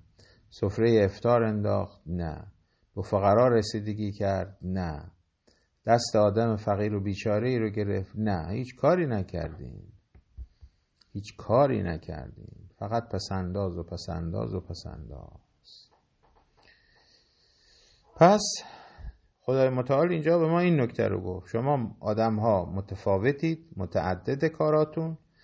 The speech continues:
عملهاتون دو جوره. این عملهاتون هم که دو جوره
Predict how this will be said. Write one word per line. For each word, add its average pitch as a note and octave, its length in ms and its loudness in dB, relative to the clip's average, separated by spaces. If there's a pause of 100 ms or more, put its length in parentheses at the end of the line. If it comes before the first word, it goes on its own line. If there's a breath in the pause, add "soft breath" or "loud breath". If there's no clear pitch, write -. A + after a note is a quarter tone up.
(360 soft breath)
عملهاتون A2+ 880 4
دو C3+ 200 4
جوره. E2+ 580 -4
این C3 200 -6
عملهاتون A#2 760 0
هم G#2 140 -2
که G#2 140 -4
دو G2+ 220 0
جوره B2+ 600 0